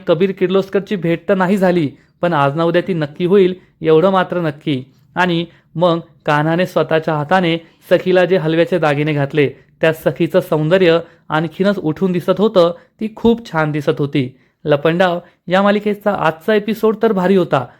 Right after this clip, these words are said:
पण या मालिकेचा पुढील एपिसोड आणखीन भारी असणार आहे, कारण जेव्हा सखी आणि कान्हा हे दोघे सूर्यपूजन करत असतील त्याच वेळेस राजलक्ष्मी किर्लोस्कर म्हणजेच कबीरची आजी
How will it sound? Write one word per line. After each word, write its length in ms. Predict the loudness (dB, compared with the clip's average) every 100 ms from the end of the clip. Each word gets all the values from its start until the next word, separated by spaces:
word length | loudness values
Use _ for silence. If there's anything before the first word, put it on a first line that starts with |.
| _ _
पण 140 | -2
या 100 | 0
मालिकेचा 460 | 0 0 0 0 0
पुढील 320 | 0 -2 0
एपिसोड 440 | -2 -2 2 2 0 -6 _
आणखीन 500 | -4 -2 -2 -2 -2 0
भारी 260 | -2 0
असणार 300 | 0 0 -2
आहे, 140 | -2 -4 -10 _ _
कारण 340 | 0 2 0 -2 -12 _ -4
जेव्हा 200 | 0 0
सखी 520 | 2 0 0 -4 -6 _
आणि 160 | -4 -4
कान्हा 500 | -2 -2 0 2 0 -2 _ _
हे 60 | -2
दोघे 360 | -2 0 0 0 -8 _
सूर्यपूजन 800 | _ -4 2 2 2 -2 -2 -2
करत 360 | 0 2 2 0
असतील 500 | -2 -2 -4 -4 _ _ -4
त्याच 260 | -4 -2
वेळेस 280 | 0 0 0 -6 _ -12
राजलक्ष्मी 800 | -4 0 0 0 -2 -2 -4 -4
किर्लोस्कर 640 | -4 -6 -2 0 0 0 -2 -4 _ _
म्हणजेच 400 | -2 0 0 2
कबीरची 480 | 0 2 0 0 -2
आजी 460 | -2 -2 -2 -2